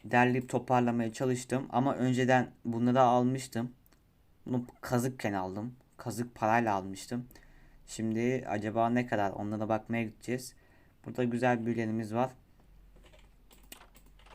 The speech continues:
Bir de şurada, e, büyü masamız var. Buraya da az sonra güzel bir build yapacağız. E, üzerimdeki şöyle göstermek gerekirse şuna da ben bundan büyü bastım.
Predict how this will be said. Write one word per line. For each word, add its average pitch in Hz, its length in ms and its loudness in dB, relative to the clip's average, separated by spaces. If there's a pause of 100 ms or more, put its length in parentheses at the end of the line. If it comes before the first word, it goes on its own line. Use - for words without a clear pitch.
(520)
Bir 143 60 -6
de 143 100 2
şurada, 131 600 4
e, 110 420 4 (120)
büyü 123 180 4
masamız 123 560 0
var. 104 180 0 (720)
Buraya 123 200 6
da 123 100 6
az 110 140 2
sonra 120 180 -2
güzel 113 360 2
bir 98 160 -6
build 120 300 0
yapacağız. 131 640 -4 (760)
E, 107 300 0
üzerimdeki 135 500 -2
şöyle 139 200 -2
göstermek 131 500 -4
gerekirse 135 420 -4
şuna 127 260 -2
da 127 140 2
ben 127 240 4 (420)
bundan 123 540 4
büyü 131 200 2
bastım. 120 500 -2